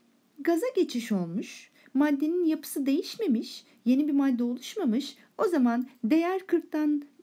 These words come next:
e, büyük olsa da çok yakın olduğu için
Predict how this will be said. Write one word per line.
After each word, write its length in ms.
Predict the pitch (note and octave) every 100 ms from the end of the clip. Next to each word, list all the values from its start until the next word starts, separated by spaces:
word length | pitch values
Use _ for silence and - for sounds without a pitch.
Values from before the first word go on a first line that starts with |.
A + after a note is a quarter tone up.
| A#3+
e, 240 | A#3+ A3+
büyük 260 | C#4+ D4 D4+
olsa 260 | C#4+ C#4+
da 120 | C4+
çok 260 | C4+ - -
yakın 240 | D4 C4+
olduğu 400 | B3 A3 G#3+ A#3+
için 680 | B3+ - A#3 - F3+ F#3 D#4+